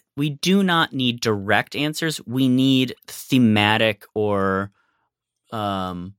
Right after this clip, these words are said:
broad strokes. And since it's a dream, you can kinda mix and match. You don't, it doesn't all need to be literal. But what we do get is that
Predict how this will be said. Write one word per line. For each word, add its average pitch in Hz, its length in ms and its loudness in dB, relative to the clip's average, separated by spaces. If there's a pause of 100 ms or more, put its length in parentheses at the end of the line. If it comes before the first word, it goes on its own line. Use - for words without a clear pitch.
(280)
broad 123 420 4
strokes. - 880 -6
And 127 140 -4
since 190 380 -2
it's 139 140 -8
a 117 40 0
dream, 120 400 0
you 147 140 4
can 180 180 -2
kinda 151 300 2
mix 127 340 -2
and 107 160 -2
match. 101 340 0
You 104 80 -6
don't, 117 240 0
it 117 80 -4
doesn't 123 340 2
all 107 200 0
need 104 300 -2
to 95 100 -10
be 92 460 -4 (320)
literal. 92 600 0 (540)
But 143 160 4
what 160 200 2
we 151 100 4
do 196 320 2
get 117 400 2
is 110 280 -6
that 101 340 0